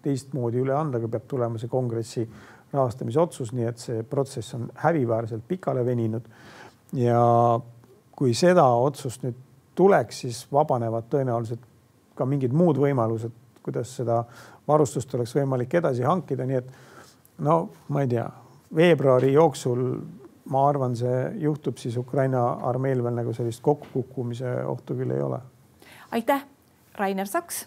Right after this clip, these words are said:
Speaker 2: tulemast Postimehe Sõjastuudio saatesse.
Speaker 1: Palun.
Speaker 2: Ja aitäh ka kõigile,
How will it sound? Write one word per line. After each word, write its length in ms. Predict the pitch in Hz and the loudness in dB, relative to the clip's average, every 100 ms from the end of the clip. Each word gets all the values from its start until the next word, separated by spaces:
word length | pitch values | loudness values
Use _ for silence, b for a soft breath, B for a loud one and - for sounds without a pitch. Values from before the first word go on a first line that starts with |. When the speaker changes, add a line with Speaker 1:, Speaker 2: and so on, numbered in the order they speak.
| - | -4
Speaker 2:
tulemast 400 | 240 277 277 277 | 0 0 -2 -6
Postimehe 440 | 185 185 214 208 208 | -6 -4 -2 -2 -4
Sõjastuudio 640 | 196 175 175 - 160 160 160 | -4 -6 -6 -8 -8 -8 -8
saatesse. 520 | 143 - 156 - 143 _ _ - | -8 -10 -14 -12 -14 _ _ -12
Speaker 1:
Palun. 240 | 131 117 117 _ b b b b - | -8 -8 -10 _ b b b b -2
Speaker 2:
Ja 80 | 196 | 0
aitäh 320 | 208 359 - | 2 0 -2
ka 80 | 220 | -2
kõigile, 460 | 202 196 277 320 | 0 0 0 -2